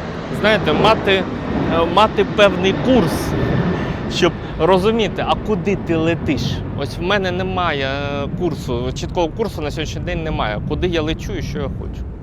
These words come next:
А тоді така собі ситуація, знаєте, стан, е, такий собі, не, нестабільний.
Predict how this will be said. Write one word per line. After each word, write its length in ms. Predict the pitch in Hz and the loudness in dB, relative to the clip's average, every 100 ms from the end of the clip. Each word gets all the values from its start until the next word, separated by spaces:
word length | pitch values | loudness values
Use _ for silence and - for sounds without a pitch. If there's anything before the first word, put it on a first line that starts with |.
| - - - - - - - - - - - - - | -14 -14 -14 -14 -14 -14 -14 -14 -14 -14 -14 -14 -6
А 720 | - 143 156 160 160 160 160 160 151 143 | 0 2 2 0 -2 -4 -6 -8 -10 -6
тоді 200 | 180 180 | -4 -2
така 260 | 190 170 123 | -2 0 -2
собі 280 | - 107 | -2 -8
ситуація, 560 | 110 - 117 110 101 113 | -8 -8 -4 -4 -4 -8
знаєте, 240 | 139 139 | -10 -10
стан, 440 | - - 143 135 123 | -12 -6 -4 -4 -6
е, 160 | 120 113 | -6 -8
такий 260 | 143 101 | -10 -10
собі, 240 | - 98 92 - - - - - - - - - - | -12 -16 -18 -20 -20 -20 -20 -20 -20 -20 -20 -20 -8
не, 180 | 127 | -4
нестабільний. 720 | 127 143 - 175 127 101 95 | -2 -2 -2 -4 -4 -6 -8